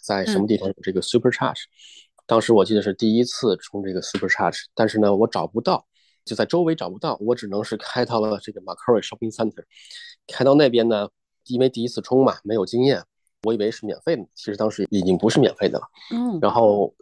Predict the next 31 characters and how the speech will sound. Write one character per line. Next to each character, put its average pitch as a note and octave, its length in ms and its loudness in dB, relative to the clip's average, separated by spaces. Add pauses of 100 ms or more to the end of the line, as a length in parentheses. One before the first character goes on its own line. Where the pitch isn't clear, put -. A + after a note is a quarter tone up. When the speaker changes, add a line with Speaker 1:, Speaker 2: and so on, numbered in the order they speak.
(120)
Speaker 1:
确 - 200 2
实 E3+ 140 4
是 F3+ 100 0
很 A2 200 -2
快， - 300 -6
我 A2 200 0
记 D3+ 180 0
得 A#2 380 4
大 B2 220 -4
概 A2+ 260 -4
是 G#2+ 260 -10 (360)
充 C#3+ 240 2
了 A#2 200 4
半 D#3+ 220 0
个 A2 80 -2
小 G2 160 -2
时 G2 400 -4 (100)
就 - 120 -4
全 - 180 0
充 B2+ 160 2
满 A#2+ 100 2 (120)
了。 - 120 -16 (400)
Speaker 2:
嗯。 G#3+ 260 -6
嗯。 - 40 -10
Speaker 1:
但 D#3+ 80 2
是 D3 80 4
充 D#3+ 180 2
满 E3 140 8
以 A#2+ 80 6
后 D3+ 220 4
呢， B2 200 2